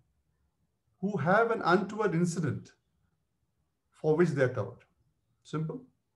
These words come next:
So insurance companies are the custodian of public money. So all of us pay money to the insurance company. "Here's my money. If things go wrong for me, as per our contract, please pay me the money."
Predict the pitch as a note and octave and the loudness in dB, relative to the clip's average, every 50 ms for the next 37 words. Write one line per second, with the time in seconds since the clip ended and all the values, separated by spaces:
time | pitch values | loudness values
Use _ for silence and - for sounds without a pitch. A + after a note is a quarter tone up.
0 | _ _ _ _ _ _ _ _ _ - - F3+ F#3 G#3 F#3+ G3 - C#4 C#4 C4 | _ _ _ _ _ _ _ _ _ -8 -2 0 0 0 0 -2 -2 -2 -2 -2
1 | - - G3 F#3+ F3+ F#3 - D#3 E3+ G3 - - D#3+ D#3 F3+ F3+ - - F3+ E3+ | -2 0 0 0 0 -2 -2 -2 -2 -2 -2 -2 -2 0 0 0 2 2 2 2
2 | - - - G#3+ A3+ A#3 A3 F#3 B2+ A2+ G2+ A2 A#2 A2+ - - - - D#3 F#3+ | 2 -2 -2 0 0 2 2 2 2 0 0 -4 -6 -8 -10 -12 -8 -2 -2 -2
3 | F#3 - - - C3+ C3+ C3+ D#3 G#3+ C4 - - - - _ _ _ _ - E3 | -2 -2 0 0 2 2 4 2 2 2 0 -6 -14 -20 _ _ _ _ -4 0
4 | A3 C4 B3 A#2+ G#2 - - _ _ _ - C#3+ D3 D#3 F3+ F#3 F3+ F3+ F#3+ F3+ | 0 0 0 -2 -6 -10 -14 _ _ _ -4 2 4 8 8 8 8 8 4 2
5 | F#3 - F#3+ F#3 F#3 F3 D#3+ E3 F3+ F3+ F3+ E3+ F3 E3+ - F3+ F3 E3+ - - | 4 6 4 6 6 4 2 2 2 2 0 0 0 0 2 2 2 2 2 0
6 | D#3 D#3 D#3 F#3+ G3+ - - C3+ B2 C3+ D3+ D3+ D3+ E3 D#3 D#3 D#3 D#3 E3 F#3+ | -2 -2 -2 -4 -6 -6 -6 -4 0 2 2 4 4 4 4 4 4 4 4 2
7 | - - - - - - _ _ _ _ _ _ _ _ _ _ _ _ _ _ | 0 -2 -10 -18 -20 -20 _ _ _ _ _ _ _ _ _ _ _ _ _ _
8 | _ _ _ _ _ _ _ _ _ _ _ _ _ _ _ _ _ _ _ _ | _ _ _ _ _ _ _ _ _ _ _ _ _ _ _ _ _ _ _ _
9 | _ _ _ _ - _ - D#3 D#3+ D#3+ F#3+ G3+ F#3 D#3+ E3 F#3+ F#3+ F#3 F3 F3 | _ _ _ _ -18 _ -6 -4 0 2 2 2 2 2 4 6 8 8 8 8
10 | F3+ G3+ F#3+ - G3 G3 G3 G#3 B3 C4 B3+ - - C#3+ D3+ F3 F3 - G3 F#3+ | 6 6 6 6 4 4 6 4 2 0 0 -2 -2 0 0 0 2 4 4 6
11 | F#3 F3+ F3+ F3+ F3 F3 E3+ E3+ F3 E3+ F#3 G#3 - - - F#3+ G3+ F#3+ F3+ D#3+ | 6 6 6 6 4 4 2 0 0 2 2 2 2 0 -2 -4 -2 -2 -2 0
12 | D#3 D3+ D3 C#3+ C3 A#2+ A2 F#2+ - A2 | 0 2 2 2 2 2 0 -2 -6 -10